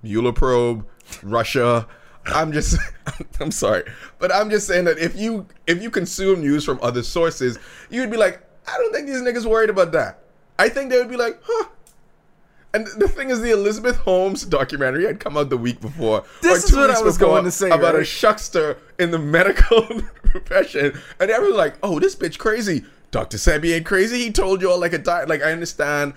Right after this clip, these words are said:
Speaker 1: the benefits of, of healthy living. They, of course, we, I fucking eat spinach for lunch on multiple occasions, but I don't think that it's <laughs> cu-,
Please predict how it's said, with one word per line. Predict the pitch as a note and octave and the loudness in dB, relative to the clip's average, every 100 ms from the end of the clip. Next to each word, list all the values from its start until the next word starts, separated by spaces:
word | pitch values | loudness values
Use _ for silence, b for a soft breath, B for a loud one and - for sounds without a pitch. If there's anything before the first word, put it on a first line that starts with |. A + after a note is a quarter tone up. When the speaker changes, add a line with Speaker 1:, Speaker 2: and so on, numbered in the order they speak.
| b b | b b
Speaker 1:
the | - | -6
benefits | G#2 C3 C3 C3+ D#3 D3+ | -2 0 -2 -4 -2 -2
of, | C3 | -2
of | - C3 B2+ | -2 -2 -2
healthy | E3+ D3 D#3 | -2 -2 -2
living. | C3+ C3 C#3+ | -2 0 0
They, | C#3+ D3+ - | -2 -4 -4
of | C#3 - | -12 -8
course, | - A3+ A#3+ - - B B | 0 2 2 -2 -8 B B
we, | - G#3+ | -18 -6
I | G#3 | -4
fucking | G#3 G4 A#3 | -2 -4 -2
eat | A3+ | -4
spinach | - - A3 G#3+ | -2 2 2 2
for | - | 0
lunch | G3+ F3+ E4+ | 2 2 2
on | - F#3 | 0 0
multiple | F3 C#4+ - G#3+ E3+ | 0 -2 -4 -4 -4
occasions, | - - E3+ E3 D#3+ A#2+ B B B | -2 -2 -2 -2 -4 -6 B B B
but | G3+ | -2
I | F3 | 0
don't | A3 A3 | 0 -2
think | - G#3+ G#3 | -2 -2 0
that | F#3+ | 0
it's | F3 | 0
<laughs> | - - | -4 0
cu-, | - - | 2 2